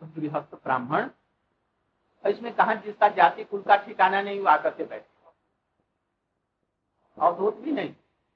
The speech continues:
जाति पाति का कोई ठिकाना नहीं है, कोई जानता नहीं है कौन इसका बाप है, कौन इसकी मैया है, कहाँ कौन कुल में आया है, नहीं आया है। कुल, शील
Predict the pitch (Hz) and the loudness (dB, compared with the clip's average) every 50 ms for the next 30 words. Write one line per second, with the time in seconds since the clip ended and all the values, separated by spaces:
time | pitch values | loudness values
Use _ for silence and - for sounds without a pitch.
0 | _ _ _ _ _ _ _ _ _ _ - 143 196 - 254 - 220 214 214 - | _ _ _ _ _ _ _ _ _ _ 4 4 4 4 2 2 2 2 2 2
1 | 226 - 233 214 214 - 233 226 233 - - - - 208 208 208 202 202 196 190 | 0 4 4 4 4 2 -6 -8 -8 -12 -16 -2 0 0 0 2 0 -2 -2 -4
2 | 196 190 185 185 208 233 269 - - _ _ _ _ _ _ _ _ _ _ _ | -4 -4 0 2 2 2 2 0 -8 _ _ _ _ _ _ _ _ _ _ _
3 | 214 220 214 220 220 220 220 247 254 262 269 269 262 254 - 233 233 240 247 240 | 0 2 4 4 2 4 4 2 2 4 2 0 -2 0 0 0 -2 0 -2 -6
4 | - - - 214 - 202 196 214 208 208 220 226 220 - 196 202 214 220 214 - | -2 2 2 6 8 8 8 8 8 6 2 2 2 -2 -6 -6 -6 -8 -10 -10
5 | - 202 180 180 190 202 202 202 208 202 - 175 175 190 202 202 - - 180 196 | -10 -10 -8 -8 0 4 4 4 4 2 -2 -4 -4 -4 -4 -6 -6 -6 -6 -6
6 | 196 - _ 190 185 185 180 185 180 165 151 156 165 170 170 180 185 185 175 160 | -8 -12 _ -20 -20 -16 -8 -4 -4 -2 0 0 0 0 -2 -4 -6 -10 -14 -14
7 | 156 165 175 180 165 156 160 160 165 180 202 226 240 - _ _ _ _ _ _ | -14 -14 -8 -2 0 0 2 2 4 4 2 2 0 -6 _ _ _ _ _ _
8 | _ _ _ _ _ - 226 233 220 - - - 196 202 220 240 | _ _ _ _ _ -6 -6 -6 -6 -10 -12 -8 -8 -8 -8 -8